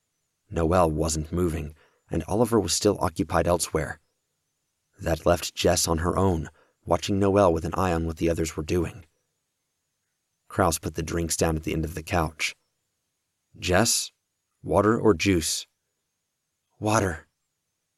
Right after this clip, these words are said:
He poured a cup and brought it to her. He didn't let go as she took hold of it. "Kraus?"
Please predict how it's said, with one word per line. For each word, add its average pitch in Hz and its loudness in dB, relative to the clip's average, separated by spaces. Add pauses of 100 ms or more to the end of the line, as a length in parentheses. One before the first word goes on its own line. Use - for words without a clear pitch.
(520)
He 82 -4
poured 85 2
a 76 -2
cup 80 0
and 78 -6
brought 90 4
it 80 0
to 78 -2
her. - -10 (760)
He 78 -10 (160)
didn't 85 0
let 80 0
go 90 6
as 73 0
she 85 -2
took 80 -4
hold 87 0
of 76 0
it. - -10 (1600)
"Kraus?" 127 0